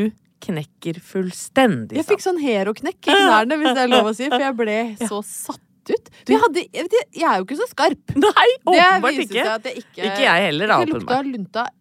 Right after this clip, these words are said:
Speaker 2: ett sekund.
Speaker 1: Nei.
Speaker 2: Jeg trodde at vi tre, du og jeg og Frida, skulle sitte sammen og lage en plan for sommeren. Og så skulle du hente burger på, eh, Holte Pizza og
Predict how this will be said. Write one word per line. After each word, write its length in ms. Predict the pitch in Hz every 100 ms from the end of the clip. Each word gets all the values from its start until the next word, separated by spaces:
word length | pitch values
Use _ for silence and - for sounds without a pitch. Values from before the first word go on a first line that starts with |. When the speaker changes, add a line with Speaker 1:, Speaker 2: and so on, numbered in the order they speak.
| -
Speaker 2:
ett 200 | 240 - -
sekund. 240 | 240 285
Speaker 1:
Nei. 240 | 320 440 311
Speaker 2:
Jeg 160 | 330 - -
trodde 500 | - 330 202 247 320 - _ _ _ _
at 300 | - - _
vi 140 | 214 262 262
tre, 220 | 254 247 339
du 220 | 233 247
og 140 | 254 254
jeg 240 | 214 208
og 120 | 226 214
Frida, 260 | 226 190 254
skulle 160 | - 254
sitte 300 | 254 - 202
sammen 380 | 185 175 262 302
og 380 | - 220 226 220
lage 240 | 202 175
en 60 | 196
plan 300 | 202 170 170
for 80 | 214
sommeren. 380 | - 196 190 571 - _ _
Og 140 | - 277
så 80 | 302
skulle 240 | - 302
du 240 | 233 214
hente 320 | 226 240 208 240
burger 460 | 196 170 165 220
på, 220 | 247 247 240 240
eh, 220 | - 208 214 196
Holte 240 | 160 196
Pizza 460 | 185 180 - 175
og 80 | 175